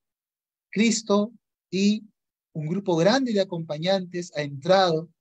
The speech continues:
a la tumba. María, no la Virgen María, sino María, la hermana de Lázaro. ¿Se acuerdan? María, Marta y Lázaro.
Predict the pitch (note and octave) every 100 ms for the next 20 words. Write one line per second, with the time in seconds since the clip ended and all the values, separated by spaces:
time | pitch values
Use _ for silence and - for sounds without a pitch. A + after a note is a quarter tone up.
0 | _ _ _ _ _ _ _ _ _ _
1 | - C#3 C3 B2+ B2 A2+ G#2+ A2 _ _
2 | _ _ _ _ _ _ _ _ _ _
3 | _ _ _ _ - D#3+ F3+ G#3+ F3+ G3
4 | G3+ _ _ _ _ _ _ _ _ _
5 | D3 D#3 F3 F3+ G3 G3 F3+ D3+ F3 E3
6 | D3+ D#3 D#3+ D3 D3 D#3+ E3 E3+ _ _
7 | _ _ B2+ B2 C#3 D#3 D#3+ D3+ C#3+ C#3+
8 | D#3 C#3+ F3+ G3 G#2+ - _ _ _ _
9 | _ _ _ - C3 E3 F#3+ D#3 C#3+ E3
10 | D#3 D#3 D#3 E3 - -